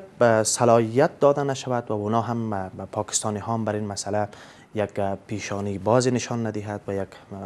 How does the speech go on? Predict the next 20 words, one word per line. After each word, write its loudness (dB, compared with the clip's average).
وضعیت -4
را -2
به -6
شکل -8
درست -2
به -4
بررسی 0
نگیرد 0
و -8
حرفای -6
خلیل، -10
آقای -6
خلیلزاد -8
هم -12
در -8
حد -12
یک -8
شعار 2
باقی -4
بمانه، -6